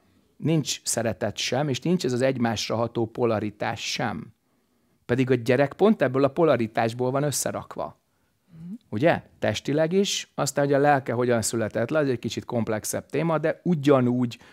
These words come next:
Speaker 1: apuka és anyuka karmája tükröződik a gyerekben. Nem is kicsit. Tehát,
Speaker 2: <laughs>
Speaker 1: tehát várd el a férjedtől és magadtól, hogy a kölcsönös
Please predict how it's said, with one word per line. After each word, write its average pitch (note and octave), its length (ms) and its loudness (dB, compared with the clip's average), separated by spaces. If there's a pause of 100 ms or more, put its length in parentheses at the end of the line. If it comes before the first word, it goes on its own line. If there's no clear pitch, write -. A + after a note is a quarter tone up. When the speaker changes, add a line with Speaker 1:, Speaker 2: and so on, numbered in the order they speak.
Speaker 1:
apuka C3 460 0
és A2 180 0
anyuka B2 460 0
karmája G#2 800 0 (200)
tükröződik A#2 640 0
a C3 40 2
gyerekben. G#2+ 680 -4
Nem C#3 180 0
is C#3 160 -4
kicsit. - 460 -10 (540)
Tehát, A2+ 380 0 (400)
Speaker 2:
<laughs> - 440 -12
Speaker 1:
tehát A2 200 -4
várd C#3+ 360 6
el A#2 100 4
a A2 60 0
férjedtől A2+ 680 -2
és G#2+ 200 -4
magadtól, D3 840 -4 (380)
hogy G#2+ 100 -8
a G#2+ 60 -4
kölcsönös B2+ 800 0